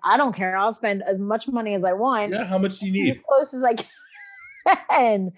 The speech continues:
Speaker 1: Even if I'm all the way at the top, I don't care as long as I'm there."
Speaker 2: Yeah.
Speaker 1: Yeah, he's definitely not a concert person,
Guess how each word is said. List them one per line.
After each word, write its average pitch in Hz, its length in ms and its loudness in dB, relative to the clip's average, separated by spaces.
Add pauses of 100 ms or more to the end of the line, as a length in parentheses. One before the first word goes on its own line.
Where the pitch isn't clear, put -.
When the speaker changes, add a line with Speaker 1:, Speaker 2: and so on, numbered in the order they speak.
(140)
Speaker 1:
Even 415 200 6
if 403 120 2
I'm 392 140 0
all 381 140 2
the 403 80 -2
way 392 80 -2
at 392 100 -4
the 339 80 -6
top, 339 280 6
I 233 100 4
don't 262 180 -2
care 240 220 2
as 208 100 -2
long 214 180 -6
as 233 120 -4
I'm 220 120 -2
there." 170 440 -4 (160)
Speaker 2:
Yeah. 170 540 -4 (640)
Speaker 1:
Yeah, 196 200 4
he's 220 280 -2
definitely 247 360 0
not 202 200 -2
a 196 40 -4
concert 180 440 -6
person, 165 500 -8